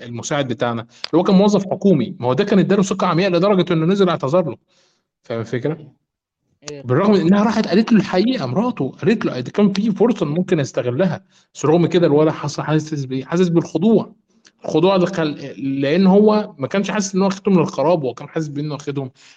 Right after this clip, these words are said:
Speaker 1: لل-، للبطولة، واخدهم، آه، واخدهم لحاجات تانية، يعني، فاهم الفكرة؟
Speaker 2: إيه. اني قلت لك ال-، الشخصية كيف هي معقدة، وكيف كانت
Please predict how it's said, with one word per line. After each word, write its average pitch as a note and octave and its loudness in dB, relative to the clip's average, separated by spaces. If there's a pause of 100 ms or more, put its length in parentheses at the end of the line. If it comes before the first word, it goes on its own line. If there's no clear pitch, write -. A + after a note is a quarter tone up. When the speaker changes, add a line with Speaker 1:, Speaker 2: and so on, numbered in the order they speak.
(140)
Speaker 1:
لل-، A2+ -4
للبطولة، A2 -8
واخدهم، C3 -12 (720)
آه، A#2 -14 (1120)
واخدهم C#3+ -2
لحاجات C3+ -8
تانية، A2+ -6
يعني، G2 -14
فاهم A#2 -12
الفكرة؟ B2 -14 (200)
Speaker 2:
إيه. C#3 -20 (580)
اني F3+ -16
قلت A3+ -14
لك F3 -14
ال-، E3+ -14 (680)
الشخصية G#3 -14 (560)
كيف G#3 -8
هي F3+ -10
معقدة، F#3+ -12 (400)
وكيف F3+ -14
كانت F#3+ -16